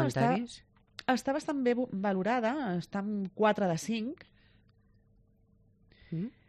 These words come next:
Speaker 1: I, doncs, de comentaris està molt bé, també. O sigui, n'hi ha gent també que, que l'ha fet servir i que,
Speaker 2: I que parla.
Speaker 1: i que,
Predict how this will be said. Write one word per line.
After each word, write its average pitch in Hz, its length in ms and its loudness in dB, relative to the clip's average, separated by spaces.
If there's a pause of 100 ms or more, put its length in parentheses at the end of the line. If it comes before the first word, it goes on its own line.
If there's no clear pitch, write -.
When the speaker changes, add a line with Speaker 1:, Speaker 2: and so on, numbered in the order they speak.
(340)
Speaker 1:
I, 254 140 2 (520)
doncs, 190 340 -2
de 214 220 2
comentaris 240 500 2
està 240 180 -2
molt 214 160 0
bé, 165 120 -2
també. 151 340 -6
O 160 60 -8
sigui, 156 560 -4 (680)
n'hi 180 240 0
ha 175 60 2
gent 175 200 0
també 185 320 2
que, 196 160 2 (640)
que 170 120 -2
l'ha 165 80 -2
fet 170 200 -4
servir 180 480 -2 (500)
i 165 140 -6
que, 156 140 -8 (680)
Speaker 2:
I 180 120 -6
que 151 140 -2
parla. 156 260 2
Speaker 1:
i 185 40 0
que, 151 160 0